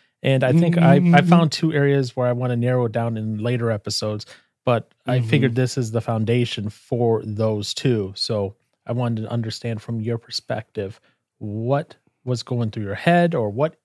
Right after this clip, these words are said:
Speaker 1: is going through your head, not necessarily what was.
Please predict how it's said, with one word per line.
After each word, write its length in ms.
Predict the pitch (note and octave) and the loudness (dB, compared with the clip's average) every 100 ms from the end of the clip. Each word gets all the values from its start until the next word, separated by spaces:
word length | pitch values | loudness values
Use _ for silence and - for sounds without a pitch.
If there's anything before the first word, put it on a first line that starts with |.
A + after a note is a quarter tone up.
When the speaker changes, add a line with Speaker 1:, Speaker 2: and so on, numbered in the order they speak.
| - | 2
Speaker 1:
is 460 | D3+ G#3 C#3+ A2+ | 6 8 6 2
going 280 | - A2+ G2 | -6 -8 -6
through 140 | F#2+ G2+ | -8 -10
your 80 | F#2+ | -10
head, 180 | F#2+ | -10
not 160 | G#2+ G#2 | -10 -8
necessarily 380 | G#2+ - - G2+ | -10 -12 -16 -14
what 140 | G2+ | -12
was. 320 | G2+ A2 G2+ | -6 -6 -6